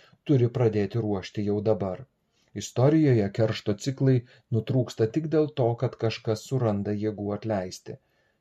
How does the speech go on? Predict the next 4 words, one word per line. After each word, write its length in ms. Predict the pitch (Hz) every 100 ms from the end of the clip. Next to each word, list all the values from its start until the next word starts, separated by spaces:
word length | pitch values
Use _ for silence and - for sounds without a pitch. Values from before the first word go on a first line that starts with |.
| _
tačiau 300 | 120 - 104
neužglostant, 960 | 104 98 90 104 101 123 127 - 135 - _ _
nepaneigiant 840 | 143 143 - 135 117 92 95 101
kaltę. 480 | - 110 92 - 69